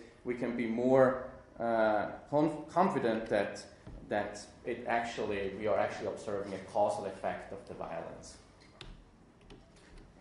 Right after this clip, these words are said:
So in this,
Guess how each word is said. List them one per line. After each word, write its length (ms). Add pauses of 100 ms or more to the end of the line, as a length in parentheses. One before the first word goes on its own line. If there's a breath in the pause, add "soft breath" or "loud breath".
(1800)
So 400
in 140
this, 500